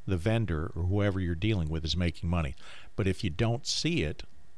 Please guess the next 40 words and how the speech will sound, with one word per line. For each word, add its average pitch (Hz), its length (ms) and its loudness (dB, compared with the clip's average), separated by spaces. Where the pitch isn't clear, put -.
like 85 140 -2
a 85 40 -2
lot 87 160 2
of 90 60 -2
people 101 240 -2
don't 95 240 2
see 101 140 -2
the 90 100 -2
fees 90 320 -2
inside 85 340 -2
their 90 100 -4
mutual 95 440 0
funds 71 260 -6
or 85 120 -2
even 117 180 0
know 107 160 4
about 123 240 0
it, - 120 -8
if 127 140 0
you 104 60 2
don't 131 200 2
see 156 280 0
it, 71 160 -4
you 117 100 -2
don't 92 200 0
think 87 140 -2
it's - 140 -2
there, 98 260 -2
okay? 92 300 -2
But 180 120 6
it 139 100 4
is. 85 280 0
But 131 160 2
control 151 640 2
the - 80 2
controllables. 107 760 0
And 113 100 2
the 117 40 4
first 147 320 2
one 95 360 2